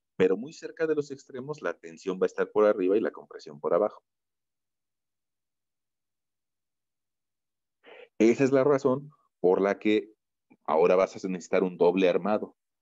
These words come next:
varillas por abajo y varillas por arriba, en vigas, en vigas. Ahora,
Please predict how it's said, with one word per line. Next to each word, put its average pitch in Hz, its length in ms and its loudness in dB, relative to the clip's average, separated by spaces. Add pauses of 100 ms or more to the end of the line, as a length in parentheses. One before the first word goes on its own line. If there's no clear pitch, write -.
(140)
varillas 87 480 2
por 113 200 4
abajo 113 340 0
y 113 60 6
varillas 76 400 -4
por 76 180 -6
arriba, 101 400 -2 (100)
en 101 200 -2
vigas, - 400 -6 (320)
en 76 120 -12
vigas. - 240 -18 (2500)
Ahora, 82 340 0